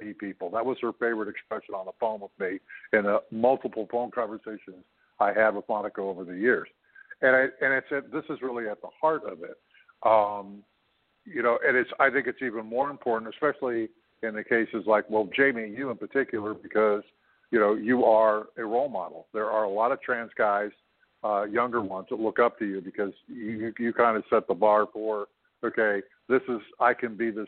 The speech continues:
person. Um, I can identify as me, but that's not all of me. I'm a musician and an artist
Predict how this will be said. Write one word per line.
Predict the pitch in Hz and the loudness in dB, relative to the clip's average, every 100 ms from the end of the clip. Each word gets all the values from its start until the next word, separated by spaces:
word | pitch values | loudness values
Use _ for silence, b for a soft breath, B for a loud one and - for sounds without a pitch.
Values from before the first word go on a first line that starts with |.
| - | -4
person. | 120 120 - - _ _ _ - | -2 -2 -6 -16 _ _ _ -4
Um, | 107 98 95 95 101 - 110 | 2 4 4 0 -6 -6 -2
I | 113 | 0
can | 113 101 | -2 -4
identify | 92 117 113 110 104 | 0 0 2 2 2
as | 98 - | 0 -6
me, | 117 117 110 110 - _ _ - | -6 -4 -2 -4 -8 _ _ -8
but | - | 0
that's | 113 107 113 | 2 2 2
not | 107 | 2
all | 120 117 113 | 4 4 4
of | 92 | 0
me. | 87 85 - | -6 -10 -4
I'm | 107 107 | -4 -4
a | |
musician | 110 101 101 123 - 107 | -6 -6 -2 -2 -2 -4
and | 104 | -4
an | 104 | -2
artist | 104 107 104 | 2 2 0